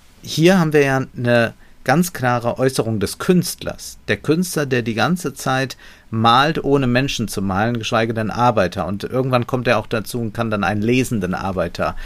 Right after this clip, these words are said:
äh, malen. Und wir haben jetzt hier den Arbeiter, der, der, äh, wir haben den, den Künstler, der immer noch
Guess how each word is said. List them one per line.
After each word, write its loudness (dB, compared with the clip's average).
äh, 0
malen. -2
Und -2
wir 4
haben 0
jetzt -2
hier 0
den -2
Arbeiter, 0
der, 2
der, 4
äh, 4
wir 6
haben 2
den, 4
den 0
Künstler, 2
der 4
immer 4
noch 2